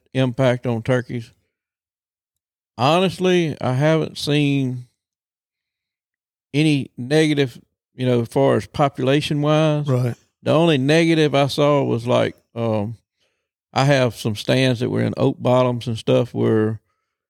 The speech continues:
Speaker 1: it was almost guaranteed a rack buck every
Speaker 2: Right.
Speaker 1: year. I mean, sometimes two or three.
Speaker 2: Right.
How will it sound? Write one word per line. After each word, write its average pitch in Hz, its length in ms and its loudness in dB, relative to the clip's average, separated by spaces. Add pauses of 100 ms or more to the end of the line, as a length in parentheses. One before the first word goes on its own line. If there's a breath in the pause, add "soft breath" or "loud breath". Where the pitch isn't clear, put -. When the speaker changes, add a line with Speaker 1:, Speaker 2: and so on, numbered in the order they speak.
(160)
Speaker 1:
it 139 80 -2
was 135 120 2
almost 131 360 2
guaranteed 127 500 2
a 107 60 0
rack 113 280 0
buck 107 360 -2
every 117 240 2
Speaker 2:
Right. 117 100 0
Speaker 1:
year. 107 280 -4
I 110 80 -6
mean, 113 360 -2 (160)
sometimes 123 460 0
two 135 200 2
or 113 40 2
three. 110 360 -4 (440)
Speaker 2:
Right. 104 280 -4